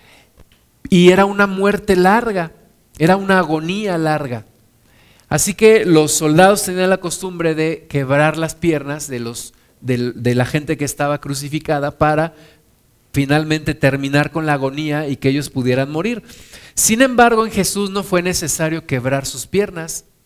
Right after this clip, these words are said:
La Biblia dice que un soldado con su lanza picó el costado de Jesús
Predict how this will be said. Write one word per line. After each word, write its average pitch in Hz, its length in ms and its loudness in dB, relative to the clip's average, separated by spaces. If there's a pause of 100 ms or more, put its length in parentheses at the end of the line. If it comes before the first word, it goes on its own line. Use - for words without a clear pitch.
(720)
La 135 140 4
Biblia 165 280 4
dice 170 320 2
que 156 160 0
un 156 140 -6
soldado 151 720 -2 (760)
con 127 180 -6
su 127 140 -8
lanza 160 560 2
picó 202 500 0
el 165 120 -6
costado 160 480 -4
de 131 120 -4
Jesús 139 560 -8